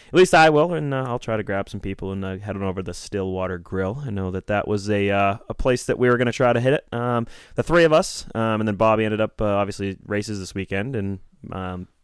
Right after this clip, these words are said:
barring the weather, we'll make it down there, and then Charlie ends up having to be a car owner on Sunday instead of, uh, going down for the weekend. So, um, that, that's a place we wanna check out. I know, uh, one of our pals hit us up and, uh, wants us to, uh,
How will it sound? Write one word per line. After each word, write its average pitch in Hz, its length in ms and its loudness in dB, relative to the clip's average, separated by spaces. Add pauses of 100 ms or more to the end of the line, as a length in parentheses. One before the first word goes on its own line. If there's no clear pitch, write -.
(160)
barring 127 300 4
the 101 80 -2
weather, 98 240 2
we'll 98 80 -2
make 98 180 -4
it 95 80 -12
down 92 240 -6
there, 101 140 -4
and 98 100 -6
then 95 80 -6
Charlie 92 420 -6
ends 90 160 -8
up 92 140 -6
having 95 160 -6
to 98 60 -8
be 110 80 -4
a 117 40 -2
car 92 220 -4
owner 120 220 -4
on 87 100 -10
Sunday 82 320 -12
instead 82 260 -14
of, 82 140 -14
uh, 69 80 -10
going 95 220 -6
down 104 160 -2
for - 80 -10
the 117 60 2
weekend. 123 360 0
So, 95 220 -2 (440)
um, 87 440 -6 (300)
that, 123 280 2
that's 120 180 2
a - 40 -14
place 127 200 0
we 127 80 0
wanna 123 160 0
check 123 240 0
out. 123 140 4
I - 20 2
know, 117 240 -2
uh, 113 80 0
one 117 100 -2
of 113 80 -6
our 110 80 0
pals 110 360 -2
hit 117 100 -4
us 113 140 -4
up 113 180 -4
and, 120 180 -4
uh, 110 220 0
wants 110 220 -6
us 113 140 -8
to, 110 220 -4
uh, 110 140 0